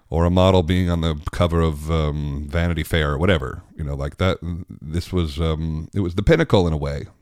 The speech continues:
It was the pinnacle of American opera to see yourself on the cover of that, or to vision it in your, in your head, whether or not it actually happened or not.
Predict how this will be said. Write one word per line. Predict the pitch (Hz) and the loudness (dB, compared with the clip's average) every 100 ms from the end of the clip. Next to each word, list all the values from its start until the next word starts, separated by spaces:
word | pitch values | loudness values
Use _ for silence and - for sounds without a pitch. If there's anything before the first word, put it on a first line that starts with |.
| _ | _
It | - | -12
was | 82 | -8
the | 85 | -4
pinnacle | - 143 147 135 | 2 2 4 4
of | 101 | 4
American | 101 107 107 85 | 4 2 2 2
opera | 95 92 82 | 2 0 -2
to | 90 | -2
see | - 98 | -2 0
yourself | 90 - 80 76 | 0 0 -4 -2
on | 85 | -4
the | |
cover | 85 90 92 | -4 -2 -2
of | 76 | -4
that, | 69 - - - - | -6 -10 -18 -20 -14
or | - 82 | -2 -2
to | - | 0
vision | 82 76 107 92 | 0 2 2 2
it | 78 - | -2 -2
in | 78 | -2
your, | 73 - - | -2 -6 -8
in | 92 | -4
your | 76 | -4
head, | - 107 107 | 0 2 4
whether | 90 101 | 4 4
or | |
not | 95 82 | 4 2
it | |
actually | 85 - - | 2 0 -6
happened | - 120 - 80 | 2 2 2 -2
or | |
not. | 73 78 - | -2 -6 -10